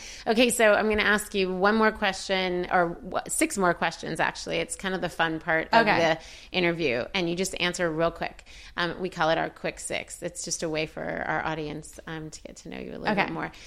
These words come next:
Speaker 2: So do you like a nine-to-five or a flex schedule?
Speaker 1: Flex schedule.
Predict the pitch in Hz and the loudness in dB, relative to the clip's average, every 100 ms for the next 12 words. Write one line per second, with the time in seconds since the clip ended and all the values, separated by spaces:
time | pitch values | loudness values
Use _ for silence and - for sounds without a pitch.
0 | - - - 220 196 196 190 220 220 214 | -18 -8 2 6 6 4 4 6 6 6
1 | 190 190 208 208 214 220 233 190 156 - | 4 2 2 0 2 2 0 0 -2 -4
2 | - - 170 - - - - - - - | -12 -6 -4 -4 -4 -4 -4 -6 -8 -10
3 | - 196 180 - - - 160 - 98 - | 2 4 2 -2 -12 -6 -6 -6 -10 -10